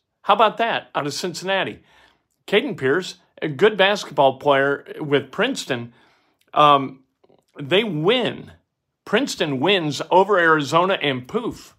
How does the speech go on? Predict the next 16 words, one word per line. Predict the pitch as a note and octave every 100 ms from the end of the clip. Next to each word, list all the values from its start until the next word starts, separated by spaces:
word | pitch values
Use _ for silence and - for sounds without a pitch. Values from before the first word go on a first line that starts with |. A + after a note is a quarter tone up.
| _ _ _ -
My, | D3 E3+ A#3 G#3 E3+ -
uh, | E3 D3+
chances | D3+ - G3+ F3+ D3+ B2+
to | C#3+
win | F3+ A3
the |
bet | D3+ D3+ D#3
that | C#3+
I've | D3 D#3
got | D#3 D3
with | C#3+
Hall | B2 E3
of | D#3
Famer | - D3+ C#3
Joe | B2+ C#3+
Smith, | B2 - A3 A3 B2+